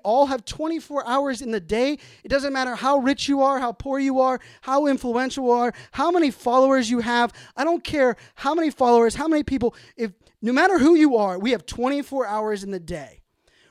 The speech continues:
Respect people's time, build a relationship, do it strategically so that you know when you're asking them that they, it's the best time for them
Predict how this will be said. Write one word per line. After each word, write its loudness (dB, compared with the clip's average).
Respect -6
people's -4
time, -10
build 6
a 0
relationship, -2
do 2
it 0
strategically -4
so -2
that 2
you 4
know 2
when -4
you're 0
asking -4
them -6
that -6
they, 2
it's -4
the -4
best -2
time -6
for -2
them -4